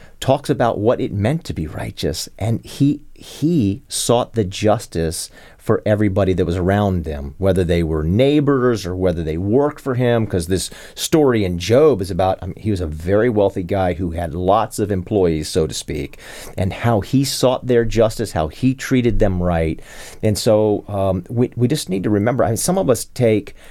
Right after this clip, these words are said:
our faith in God, "Oh, that's just so, so personal, right? It's just between me and God." But the scripture says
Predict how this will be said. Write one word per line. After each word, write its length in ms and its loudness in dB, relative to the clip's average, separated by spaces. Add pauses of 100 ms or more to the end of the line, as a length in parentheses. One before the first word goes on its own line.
(160)
our 140 4
faith 380 0
in 100 -2
God, 220 4
"Oh, 160 0
that's 240 2
just 240 0
so, 500 2
so 300 2
personal, 760 -4
right? 240 2
It's 120 -4
just 200 -2
between 420 0
me 120 2
and 120 -2
God." 340 -2 (220)
But 140 0
the 80 -4
scripture 360 -2
says 260 0